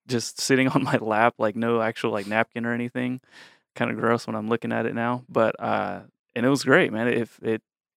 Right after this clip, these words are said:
it tasted amazing, and it was just totally plain,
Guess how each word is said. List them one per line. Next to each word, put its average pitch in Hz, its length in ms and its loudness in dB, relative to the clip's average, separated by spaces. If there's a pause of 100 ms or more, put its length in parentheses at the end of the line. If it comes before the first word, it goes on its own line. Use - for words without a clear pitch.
(140)
it 110 140 -6 (100)
tasted 139 400 -2
amazing, 113 560 0 (380)
and 120 100 -4
it 120 40 2
was 117 80 -4
just 120 160 -4
totally 139 460 4
plain, 123 680 -2